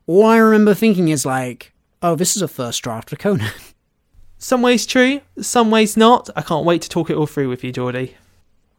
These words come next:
Speaker 1: This is an interesting foray. Uh, the, aside from the comic book, as I, I mentioned, this will be the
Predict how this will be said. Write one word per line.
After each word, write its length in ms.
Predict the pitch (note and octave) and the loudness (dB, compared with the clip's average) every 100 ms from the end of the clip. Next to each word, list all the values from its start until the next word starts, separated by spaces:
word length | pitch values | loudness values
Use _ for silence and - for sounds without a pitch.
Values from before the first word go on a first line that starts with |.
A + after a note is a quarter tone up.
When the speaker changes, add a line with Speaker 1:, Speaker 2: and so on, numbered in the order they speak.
| _ _ _ _ _ - | _ _ _ _ _ -6
Speaker 1:
This 160 | F3 | -4
is 100 | G3 | -2
an 60 | F3+ | 0
interesting 360 | G3 E3+ D#3 | 0 0 -4
foray. 540 | D#3+ F3 D3+ C#3 B2 G#2 | -2 0 0 0 -4 -8
Uh, 260 | C#3 C#3 C3 | -6 -6 -6
the, 540 | C#3 D#3+ E3 D#3+ D#3 - | -6 -6 -4 -4 -6 -6
aside 380 | E3 F#3 F#3+ D#3+ | -2 2 2 2
from 300 | G3 E3+ D3+ | 2 2 0
the 120 | D3 | -4
comic 300 | C#3 D#3 C3+ | -4 -6 -4
book, 240 | C3+ - | -8 -10
as 200 | - C#3 | -10 -8
I, 240 | C3+ B2+ A#2+ B2 - | -8 -10 -12 -16 -12
I 140 | C3+ | -8
mentioned, 460 | C3+ C#3 C3 B2 C3 | -6 -6 -8 -10 -8
this 200 | D3 D#3+ | -4 -4
will 60 | |
be 80 | E3+ | -4
the 260 | E3+ E3+ | -6 -8